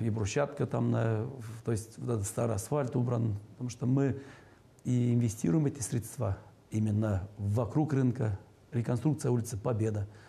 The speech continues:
до автостанции. Это огромные средства. Сейчас на следующий год мы готовим реконструкцию улицы Котовского. Мы сделали специальные парковочные места, чтобы эти люди могли торговать, потому что и мест там не было парковочных.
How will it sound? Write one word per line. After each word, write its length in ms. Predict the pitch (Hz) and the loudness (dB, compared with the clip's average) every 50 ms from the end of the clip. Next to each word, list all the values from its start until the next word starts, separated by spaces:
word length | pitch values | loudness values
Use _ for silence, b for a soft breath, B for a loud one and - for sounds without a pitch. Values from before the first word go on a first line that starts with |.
| B B B B B B B B | B B B B B B B B
до 400 | B 110 107 127 127 131 127 123 | B 0 2 2 4 4 2 2
автостанции. 720 | 110 101 - 131 120 - - 120 117 113 104 104 - 110 107 | 0 0 0 -2 -2 -2 0 0 0 0 -2 -2 -4 -6 -6
Это 160 | 107 120 117 | -4 -2 -2
огромные 380 | 113 113 120 143 143 147 139 127 | 0 0 2 2 4 4 2 2
средства. 540 | - - 123 117 - - - 123 113 95 - | 0 0 -4 -4 -4 -2 -2 0 0 -2 -2
Сейчас 420 | - - 120 110 - 143 135 - - | -4 -6 -4 -2 0 0 0 0 -2
на 80 | - | -4
следующий 360 | 101 - 131 127 123 104 113 | -2 0 0 0 0 0 0
год 180 | 123 131 123 - | 0 0 0 0
мы 60 | 120 117 | 0 0
готовим 480 | 120 117 113 139 139 131 127 123 117 | 0 0 2 2 2 4 4 4 4
реконструкцию 560 | 117 117 117 120 113 104 - 135 110 - 127 | 2 0 0 -2 -2 -2 -2 -4 -2 -2 -2
улицы 160 | 117 110 - - | -2 -2 -4 -4
Котовского. 680 | - 147 - - 135 135 120 101 - - 120 117 107 101 B B B B B B B | -2 -2 0 0 0 0 0 -2 -2 -2 -2 -2 -2 -4 B B B B B B B
Мы 120 | B 127 127 | B 0 2
сделали 260 | 117 135 139 139 135 | 2 4 4 2 2
специальные 560 | 131 - - 123 - 131 135 135 139 135 131 | 0 0 -2 -2 0 2 2 4 4 2 2
парковочные 640 | 131 131 123 113 101 135 135 127 127 - - 127 | 2 0 -2 0 0 2 0 0 0 0 0 2
места, 340 | 127 120 110 - - 131 127 | 2 2 0 0 0 0 0
чтобы 300 | 110 - - 120 113 113 | 0 0 -2 -2 0 0
эти 280 | 113 101 - 123 123 127 - | 0 0 0 0 -2 0 0
люди 300 | - 117 123 131 120 127 | 2 4 4 4 4 4
могли 260 | 127 120 120 117 127 | 4 4 4 2 0
торговать, 480 | 123 - 131 123 120 127 135 143 139 101 - B B B B B B B B | 0 0 0 0 2 2 2 2 0 -2 -4 B B B B B B B B
потому 180 | B - 120 113 | B -4 -4 -2
что 160 | 104 - 131 | 0 0 2
и 60 | 123 | 4
мест 280 | 123 151 165 156 165 - | 4 4 4 2 0 0
там 140 | - 131 127 | 2 4 4
не 140 | 127 123 117 | 4 4 4
было 140 | 117 110 | 2 2
парковочных. 600 | 101 - 113 104 - 117 107 104 101 - 110 101 | 0 0 -2 -2 -2 -2 -2 -2 -4 -6 -8 -10